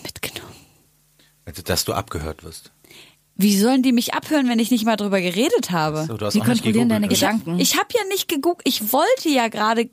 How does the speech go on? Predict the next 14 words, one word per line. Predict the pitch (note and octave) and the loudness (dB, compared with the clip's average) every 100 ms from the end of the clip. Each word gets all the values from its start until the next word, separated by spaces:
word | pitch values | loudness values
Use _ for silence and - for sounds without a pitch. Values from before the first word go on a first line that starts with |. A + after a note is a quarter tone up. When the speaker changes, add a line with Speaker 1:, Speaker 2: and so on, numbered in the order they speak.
| _ | _
Speaker 1:
das, | B3 A#3 - | -2 -2 -4
Speaker 2:
Hm. | - | -2
Speaker 1:
gerade | A#3+ D4 F#4 - | 2 2 2 0
eigentlich, | D#4 D4+ | 0 0
ich | A3 | -2
hab | - | -2
noch | A#3 | -2
nicht | B3 B3 | 0 0
mal | - | 0
ein | G#3 - | 0 2
L | A#3 C#4+ - | 2 2 0
eingegeben. | G3+ F3 - - - - - _ _ _ _ _ - | -2 -4 -6 -6 -4 -4 -8 _ _ _ _ _ -20
Speaker 2:
Hm. | F2+ F2+ E2 C#2+ C2+ C#2 _ _ _ | -16 -14 -14 -16 -20 _ _ _ _
Speaker 1:
Hm. | G3 G#3+ G3+ E3+ D#3 | 4 6 4 4 0